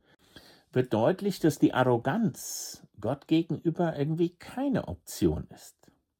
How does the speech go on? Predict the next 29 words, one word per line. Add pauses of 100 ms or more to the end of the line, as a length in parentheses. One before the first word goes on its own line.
(560)
Und
das
zeichnet
gerade
Arroganz
aus,
dass
sie
nicht
Demut
Gott
gegenüber
zeigen
kann (680)
und
auch
den
Menschen
gegenüber
nicht
in
der
Lage
ist,
sich
selbstkritisch
angemessen
zu
betrachten.